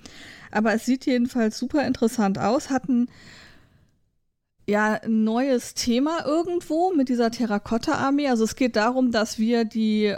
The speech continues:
ähm, die Bauherren sind, die diese Terrakotta-Armee erstellen müssen für einen chinesischen Kaiser, der verstorben ist. Und, ähm, das klingt natürlich mal nach einem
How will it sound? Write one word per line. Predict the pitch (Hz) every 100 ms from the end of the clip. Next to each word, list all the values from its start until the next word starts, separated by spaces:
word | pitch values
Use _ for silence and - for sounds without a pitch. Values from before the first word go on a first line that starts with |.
| -
ähm, | 202 196 196 202
die | 202
Bauherren | 196 208 247 240 226
sind, | 220 233
die | 196
diese | 208 202
Terrakotta-Armee | 226 196 - 196 208 - 180
erstellen | - 185 - 180 175
müssen | 170 165 185
für | 170 - 202 190 -
einen | 185 185 185 185 180 214
chinesischen | - 247 220 220 202
Kaiser, | 208 180 180
der | 165
verstorben | - 180 - 165 165
ist. | 151 151 - - - - - - _ _ _ _ _ _ -
Und, | 202 196 196 196 202 -
ähm, | 185 185 185
das | 180 185
klingt | - 254
natürlich | 277 240 - 240 240
mal | 208 220
nach | 208 214
einem | 208 202 202 226